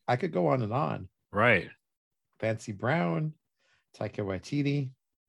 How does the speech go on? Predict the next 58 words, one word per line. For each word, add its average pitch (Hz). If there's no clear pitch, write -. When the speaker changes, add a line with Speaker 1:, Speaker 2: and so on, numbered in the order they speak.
Speaker 2:
It's, 147
Speaker 1:
I -
Speaker 2:
no, 190
Speaker 1:
know -
you 185
Speaker 2:
it's 135
Speaker 1:
love 156
this -
Speaker 2:
Taiko? 196
Speaker 1:
movie. 107
Speaker 2:
Taiko 190
or 165
Taiki? 107
I 101
always 165
forget. 123
I 107
love 127
him 160
to 113
death, 101
but 104
I 107
wanna 120
get 113
this 95
right. 151
Speaker 1:
Taika 90
is 120
what 110
it 104
says 104
on 98
I 90
M 95
D 98
B. -
Speaker 2:
Taika, 104
that's 110
right. 71
He's 165
a 156
brilliant. 123
I 107
wanna, 120
I'm 107
gonna 113
do 117
a -
lot 107
of 90
tangents 90
in 85
this 82
podcast 82
about 82
him, 78
but, 82